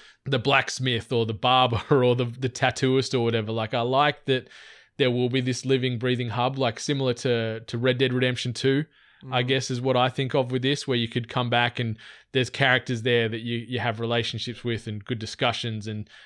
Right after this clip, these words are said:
Speaker 1: and you can, you can sort of exist in this, this hub world on its own quite happily. So I'm keen for that.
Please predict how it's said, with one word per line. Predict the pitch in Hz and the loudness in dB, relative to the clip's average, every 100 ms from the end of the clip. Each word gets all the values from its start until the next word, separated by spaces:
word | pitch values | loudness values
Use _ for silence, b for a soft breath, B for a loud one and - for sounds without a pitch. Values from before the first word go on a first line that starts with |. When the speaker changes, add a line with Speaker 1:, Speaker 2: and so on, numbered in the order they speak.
| B - | B -6
Speaker 1:
and | 135 | -4
you | 120 | -2
can, | 131 120 117 | -2 -4 -6
you | 120 | -8
can | - 120 | -6 -4
sort | 135 120 | -2 -2
of | 117 | -2
exist | 127 113 143 139 139 | -4 0 0 0 -2
in | 127 120 | -2 -2
this, | 120 - | -4 -6
this | - 113 | -8 -6
hub | - 123 | -2 0
world | 123 123 120 | 2 2 2
on | 117 | -2
its | 104 | -4
own | 117 127 127 117 b b b | -2 0 0 -4 b b b
quite | - 127 113 | 0 2 2
happily. | 127 120 151 180 | -2 0 -2 -2
So | - 143 127 127 127 117 | -2 0 2 2 0 -4
I'm | 131 | -8
keen | 123 160 175 | -4 -2 -2
for | - 113 | -4 -2
that. | 120 135 - | 0 -2 -4